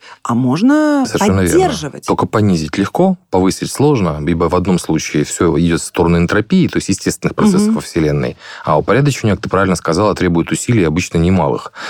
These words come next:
Speaker 2: То есть все, что сделать лучше, всегда требует усилий. Но есть стартовая позиция,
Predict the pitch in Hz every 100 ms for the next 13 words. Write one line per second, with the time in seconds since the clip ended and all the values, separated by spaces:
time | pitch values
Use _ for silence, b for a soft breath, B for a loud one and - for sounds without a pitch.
0 | B - - - 101 - 76 78 73 113
1 | - - 85 85 76 76 - - 73 -
2 | - - 113 117 135 175 - - 135 123
3 | 117 107 101 104 131 151 156 151 131